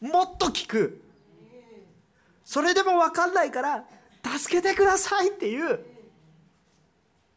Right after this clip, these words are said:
すると分かるようにさせられる。本当に信じます。イエス様を信じなさいという言葉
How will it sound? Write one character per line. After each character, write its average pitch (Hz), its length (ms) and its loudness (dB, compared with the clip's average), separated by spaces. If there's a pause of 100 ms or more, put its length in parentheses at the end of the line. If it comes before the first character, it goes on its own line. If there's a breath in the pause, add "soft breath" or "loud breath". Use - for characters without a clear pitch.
(840)
す - 180 -14
る 170 120 -10
と 220 360 -10
分 156 200 -12
か 196 160 -12
る 214 80 -6
よ 185 100 -8
う 139 60 -16
に 143 100 -20
さ - 160 -20
せ 135 160 -20
ら 135 60 -20
れ 131 80 -20
る。 156 80 -20 (3000)
本 196 100 -10
当 - 0 -
に 180 120 -8
信 180 200 -10
じ 165 80 -10
ま 165 140 -10
す。 - 120 -20 (880 soft breath)
イ 180 60 -8
エ 196 80 -4
ス 202 80 -12
様 156 300 -6
を 151 160 -6
信 190 260 -10
じ 208 80 -8
な 196 140 -6
さ 180 120 -6
い 196 80 -8
と 170 80 -14
い 151 160 -8
う 151 60 -12
言 156 120 -8
葉 156 80 -8